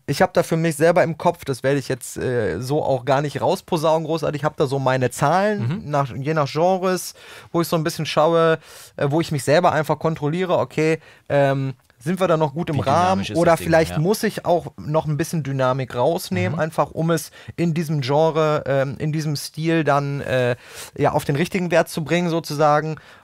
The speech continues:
Speaker 1: Also ich überprüfe damit einfach nur das, was ich höre
Speaker 2: Ja.
Speaker 1: letzten Endes. Und der zweite, äh, ganz, ganz wichtige Punkt, der, äh, fast nie Beachtung, großartige Beachtung bekommt, ist der sogenannte True Peak Wert, der hier
Speaker 2: Ja.
Speaker 1: unten angezeigt wird.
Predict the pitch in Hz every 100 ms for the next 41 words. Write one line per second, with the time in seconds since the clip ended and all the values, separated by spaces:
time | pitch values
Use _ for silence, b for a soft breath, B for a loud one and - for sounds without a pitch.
0 | _ - 143 139 147 143 - 196 208 160
1 | 147 151 151 - 147 143 135 143 135 127
2 | 135 127 - 110 - 160 180 - - 156
3 | 165 - - 165 175 - B B B -
4 | 156 - - 139 135 - 143 180 196 196
5 | 190 190 _ _ _ 143 131 - - 170
6 | 185 190 - 113 110 117 - 120 120 -
7 | 131 151 - - 123 120 90 78 50 -
8 | - 151 - - 156 143 - 139 156 143
9 | 139 - 131 147 147 120 135 127 117 135
10 | 143 123 - 151 147 - 143 127 147 143
11 | 139 139 - - 185 - - 208 - 117
12 | - - - 127 156 107 92 101 131 113
13 | - 104 - 98 92